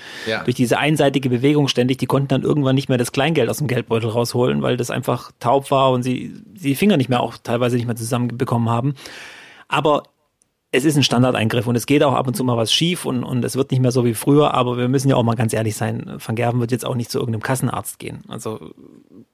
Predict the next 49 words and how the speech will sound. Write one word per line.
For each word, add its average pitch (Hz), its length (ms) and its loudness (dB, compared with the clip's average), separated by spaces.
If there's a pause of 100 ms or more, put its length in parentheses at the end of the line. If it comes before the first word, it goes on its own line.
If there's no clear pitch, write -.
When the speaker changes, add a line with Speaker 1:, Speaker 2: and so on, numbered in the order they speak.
(300)
Speaker 2:
das 113 220 -8
wird 127 160 0
schon 131 180 2
professionell 131 600 2
gemacht 127 420 -2
und, 113 260 -6
äh, 113 200 -6
äh, 110 40 -8 (560)
was 127 400 -2
ich 190 200 -2
aber 165 220 4
so 151 80 4
ein 139 60 2
bisschen 156 280 0
immer 143 200 0
die 135 100 0
Befürchtung 139 480 -2
habe, 139 280 2
auch 131 100 0
wenn 135 120 0
es 127 80 -6
ein 127 60 -4
Standardeingriff 131 640 -2
ist, 120 140 -2
es - 140 -6
verändert 147 320 0
sich 160 120 0
ja 170 60 4
trotzdem 165 380 -2
was 117 140 0
im 110 100 -8
Körper. 110 420 -8 (640)
Es 113 120 -6
ist 139 120 0
nur 160 80 4
eine 151 80 4
Kleinigkeit, 135 640 0
aber 123 380 0 (400)
dieses 123 300 -4
Trippelfeld 127 520 2
ist 113 100 -6
halt 113 140 -2
auch 139 220 0
echt - 300 -8
klein 110 360 -2
und 131 120 -8
es 123 60 -8
ist 135 100 -8
halt 127 160 0